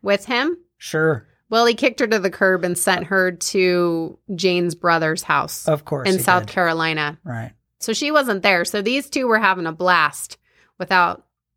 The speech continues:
Speaker 1: Grammy there.
Speaker 2: Okay.
Speaker 1: Before Martha went back to Florida, Ray told her that he loved her, but that he already had a wife in Spain.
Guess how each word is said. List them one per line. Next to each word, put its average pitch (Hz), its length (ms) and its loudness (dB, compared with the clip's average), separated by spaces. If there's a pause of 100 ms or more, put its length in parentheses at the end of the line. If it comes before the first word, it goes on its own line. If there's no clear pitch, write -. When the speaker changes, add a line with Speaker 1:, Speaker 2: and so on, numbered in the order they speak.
(120)
Speaker 1:
Grammy 175 460 -4
there. 160 320 -8 (340)
Speaker 2:
Okay. 147 360 -8 (640)
Speaker 1:
Before 262 520 2
Martha 240 420 2
went 190 240 -2
back 190 320 2
to 202 120 -4
Florida, 214 680 0 (420)
Ray 226 360 0
told 247 400 -2
her 196 200 0
that 185 160 -6
he 220 160 -6
loved 277 520 0
her, 175 420 -4 (240)
but 233 160 -2
that 254 140 2
he 262 240 -2
already 269 560 2
had 220 340 2
a 220 80 0
wife 196 420 0
in 190 160 -6
Spain. 180 800 -4